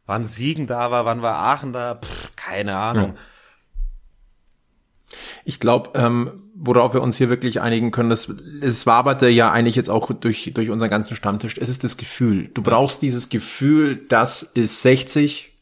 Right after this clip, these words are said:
Speaker 1: Ja.
Speaker 3: und man findet sich dort wieder, sowohl im Verein, als im Umfeld, als auch auf dem Platz. Und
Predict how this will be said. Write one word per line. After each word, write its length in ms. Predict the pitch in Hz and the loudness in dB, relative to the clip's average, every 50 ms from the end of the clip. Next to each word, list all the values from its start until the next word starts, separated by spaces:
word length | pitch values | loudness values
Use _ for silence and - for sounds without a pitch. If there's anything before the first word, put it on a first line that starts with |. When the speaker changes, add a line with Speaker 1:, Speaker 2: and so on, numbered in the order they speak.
| _ _ _ | _ _ _
Speaker 1:
Ja. 220 | - 98 101 87 - _ | -18 -16 -16 -16 -10 _
Speaker 3:
und 80 | - 113 | 0 2
man 240 | 120 117 113 - - | 2 2 2 -2 0
findet 260 | - 131 127 120 - | 2 2 2 2 2
sich 120 | 120 - - | -2 0 0
dort 220 | 110 101 98 98 | 0 0 0 -2
wieder, 320 | 107 113 104 98 87 80 | -2 -2 0 0 -2 -2
sowohl 380 | - - 113 104 98 101 98 92 | -4 -4 -4 -2 0 0 0 0
im 80 | 90 87 | 0 -4
Verein, 420 | - - - 98 127 151 151 156 123 | -6 -6 0 0 2 2 2 -2 -4
als 180 | 87 - - | -6 -6 -6
im 80 | 98 76 | -6 -6
Umfeld, 480 | - 127 135 131 - 120 101 107 107 - | -4 -4 -4 -2 -2 -2 -2 -2 -2 -4
als 200 | - 101 101 98 | -6 -8 -6 -6
auch 80 | 92 73 | -8 -10
auf 100 | 98 - | -10 -12
dem 80 | - - | -12 -12
Platz. 300 | - - 85 - - - | -10 -10 -10 -10 -10 -10
Und 300 | - 101 92 85 - | -8 -8 -8 -8 -10